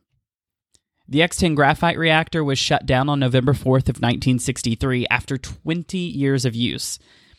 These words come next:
The, it was designated as a National Historic Landmark on December twenty-first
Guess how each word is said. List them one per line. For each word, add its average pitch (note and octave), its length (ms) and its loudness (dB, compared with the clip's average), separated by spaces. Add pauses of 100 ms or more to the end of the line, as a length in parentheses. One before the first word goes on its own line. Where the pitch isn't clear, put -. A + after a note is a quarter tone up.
(840)
The, F#3+ 380 0
it D3+ 100 2
was C3+ 140 -2
designated C3+ 720 2
as B2 220 -2
a B2 80 -2
National F3 540 0
Historic D#3+ 540 2
Landmark B2+ 640 2
on C3 100 -2
December D#3 380 0
twenty-first D3+ 760 0